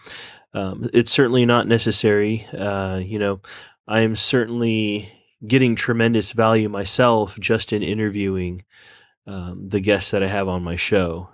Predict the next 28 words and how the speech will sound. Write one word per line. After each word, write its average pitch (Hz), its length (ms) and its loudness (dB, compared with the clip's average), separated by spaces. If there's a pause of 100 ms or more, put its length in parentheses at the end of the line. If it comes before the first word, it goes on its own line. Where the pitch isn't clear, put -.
So 90 460 -4 (380)
it 113 140 4
is, 123 360 6
uh, 107 300 4
a 104 40 0
labor 113 340 4
of 101 160 -2
love. 113 420 4
I 101 100 -4
love 107 340 2
doing 113 280 2
this 104 140 -2
for - 180 -2
you 104 140 0
guys, 104 560 -2
and 101 380 -2 (100)
it, 98 300 0
it 92 140 -2
really, 107 460 2
really 107 280 2
is 104 140 0
a 98 60 -2
pleasure 98 420 2
for 98 100 -4
me 98 140 -2
to 90 120 -2
do 104 180 0
this. 90 420 -4